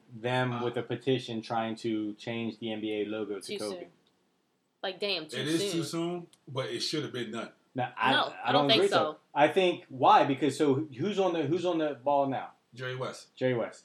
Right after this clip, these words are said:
Speaker 2: He
Speaker 1: So
Speaker 2: don't even wanna be on there.
Speaker 1: Jerry West. You know who brought Kobe to the Lakers?
Speaker 2: Mm-hmm.
Speaker 1: Who?
Speaker 2: Jerry West.
Speaker 1: Jerry West. You know who was best friends with Kobe? So do you think Kobe would literally want, I think this is all based off emotion right now because
Speaker 3: Mm-hmm.
Speaker 1: everybody's, like,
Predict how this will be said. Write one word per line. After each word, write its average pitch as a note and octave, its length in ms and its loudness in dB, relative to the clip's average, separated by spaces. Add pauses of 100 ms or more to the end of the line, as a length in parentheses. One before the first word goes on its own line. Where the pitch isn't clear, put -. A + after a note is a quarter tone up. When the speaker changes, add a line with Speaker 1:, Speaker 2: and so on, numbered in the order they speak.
(120)
Speaker 2:
He F#3+ 140 -4
Speaker 1:
So - 80 4
Speaker 2:
don't D#3+ 100 2
even D3 100 0
wanna C3 160 0
be B2+ 80 -4
on A2+ 80 -6
there. G#2+ 80 -4
Speaker 1:
Jerry F#3 240 8
West. D#3+ 260 6
You D3+ 80 -2
know D#3+ 100 4
who D#3+ 100 6
brought D#3 260 4
Kobe D#3 220 4
to D#3 100 2
the D3+ 60 2
Lakers? F#3 420 -2 (100)
Speaker 2:
Mm-hmm. C3+ 260 -8 (280)
Speaker 1:
Who? A2+ 240 0 (220)
Speaker 2:
Jerry C#3+ 220 -4
West. C#3 220 -4
Speaker 1:
Jerry D#3+ 200 8
West. - 420 2
You B2+ 160 0
know F3 160 8
who F3 160 10
was D3 160 4
best D#3+ 240 2
friends E3+ 220 -2
with D#3 100 -6
Kobe? G3 320 0 (560)
So D3+ 180 0
do E3+ 80 2
you A3 140 0
think A3 240 2
Kobe F3+ 380 4
would D3+ 200 0
literally D3+ 480 2
want, A#2 480 -2
I D3 80 0
think G3+ 200 2
this D#3+ 120 2
is C#3 140 -2
all C#3 140 6
based B2 260 0
off B2 120 2
emotion A#2+ 440 2
right G#2 160 -4
now G#2 160 -2
because A2+ 220 -4
Speaker 3:
Mm-hmm. A#2+ 40 0
Speaker 1:
everybody's, A#2+ 320 2
like, A2+ 140 -4